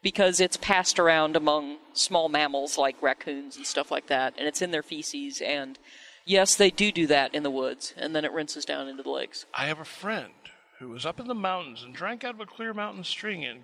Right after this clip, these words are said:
Speaker 1: Clear,
Speaker 2: stream.
Speaker 1: pure
Speaker 2: A
Speaker 1: Russian
Speaker 2: doctor.
Speaker 1: mountain stream.
Speaker 2: This is
Speaker 1: Who
Speaker 2: a
Speaker 1: should have known.
Speaker 2: doctor.
Speaker 1: Doctor who should have known better.
Speaker 2: He's a doctor, okay? Um, you know, I, I'm not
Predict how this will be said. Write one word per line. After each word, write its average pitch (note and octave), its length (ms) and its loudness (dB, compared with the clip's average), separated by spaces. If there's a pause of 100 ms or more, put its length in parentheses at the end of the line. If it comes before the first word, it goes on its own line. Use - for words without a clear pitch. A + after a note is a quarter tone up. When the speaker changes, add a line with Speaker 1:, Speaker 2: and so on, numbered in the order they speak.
(120)
Speaker 1:
Clear, C#4+ 320 4
Speaker 2:
stream. D#3+ 140 4
Speaker 1:
pure C4 340 6
Speaker 2:
A B3+ 40 4
Speaker 1:
Russian A#3 300 8
Speaker 2:
doctor. B3 220 8
Speaker 1:
mountain A3+ 460 6
stream. F#3 680 0
Speaker 2:
This F#3 160 0
is - 120 2
Speaker 1:
Who D4 40 8
Speaker 2:
a A#3+ 60 2
Speaker 1:
should - 280 2
have A#3 40 6 (240)
known. G3 80 -2
Speaker 2:
doctor. - 240 -4
Speaker 1:
Doctor G#3 320 -4
who A3 100 -4
should A3 220 -4
have A3 80 -14
known F#3 180 -6
better. D#3 400 -8 (320)
Speaker 2:
He's D#3+ 220 -2
a F#3+ 60 -2
doctor, C#3+ 520 0 (520)
okay? C3+ 360 -2 (1000)
Um, C#3 640 -2 (1900)
you D#3 220 -2
know, G3+ 160 6
I, D#3 220 6 (180)
I'm C#3+ 140 6
not C#3 140 6